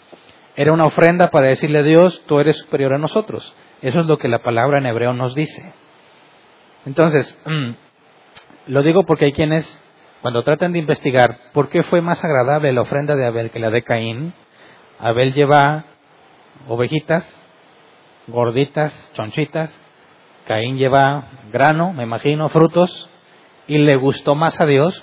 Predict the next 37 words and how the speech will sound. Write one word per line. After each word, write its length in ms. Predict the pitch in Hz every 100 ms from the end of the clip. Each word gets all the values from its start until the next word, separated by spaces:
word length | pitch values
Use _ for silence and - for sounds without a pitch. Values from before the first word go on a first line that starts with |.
| 120
la 120 | 117
ofrenda 340 | - 117 110
de 80 | 117
Abel. 340 | 127 165 113 - _ _ _ -
Y 60 | 127
algunos 280 | 135 143
dicen, 300 | 143 143 120
"Ah, 160 | 110 147
pues 140 | 160 -
porque 640 | 120 - 113 110 104 104 _ _ _ _ _ -
a 120 | 117
Dios 200 | 113 123
le 80 | 131
gusta 260 | 127 131 123
la 100 | 113
sangre". 440 | 113 127 135 117 - _ _ _ _ _ _ _ _ _ _ _ _ _ _ _ _ _ _ _ _ _ _ _ _ _ _ _ _ _ _ _ _ _ -
Es 180 | 117 113
decir, 280 | 139 113 113 - _ _ _ _ _ - _ - -
asumiendo 560 | 131 139 131 160 170
que 220 | 156 127 - - - _ -
Abel 280 | 120 120 147
mata 240 | 160 -
las 180 | 143 139
ovejas 420 | 135 139 139 120
y 80 | 117
l-, 200 | 107 104 104 _ _ _ _ -
las 220 | 117 -
quema 300 | 143 143 131
y 40 |
sube 220 | 123 143 143
como 200 | 131 120
olor 200 | 135 131
fragante, 500 | 139 131 135 127 123
como 180 | 110
algunos 260 | 110 131 135
se 60 | 139
imaginan, 480 | 131 135 135 139